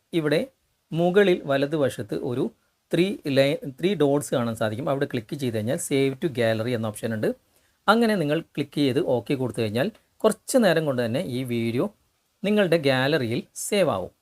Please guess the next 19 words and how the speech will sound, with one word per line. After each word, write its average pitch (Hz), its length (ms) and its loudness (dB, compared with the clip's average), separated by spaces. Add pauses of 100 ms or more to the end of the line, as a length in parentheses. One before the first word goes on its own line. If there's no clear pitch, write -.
(1040)
ഇപ്പോൾ 226 200 4
ഗാലറി 214 500 4
ഓപ്പൺ 143 360 2
ചെയ്ത് 135 220 -2
കഴിഞ്ഞാൽ 117 280 -2
ആ 123 160 -2
വീഡിയോ 117 360 -2
ഇവിടെ 117 220 -2
സേവ് 139 380 0
ആയതായിട്ട് 127 340 2
കാണാൻ 123 260 -2
സാധിക്കും. 117 460 -2
ഇതിനൊരിക്കലും 120 540 -4
വാട്ടർമാർക്ക് 127 540 0
ഉണ്ടാകില്ല. 139 480 0 (320)
ഹൈ 185 300 2
ക്വാളിറ്റി 143 680 0 (120)
റെസല്യൂഷനോട് 135 720 -4
കൂടിയായിട്ടും 113 580 -4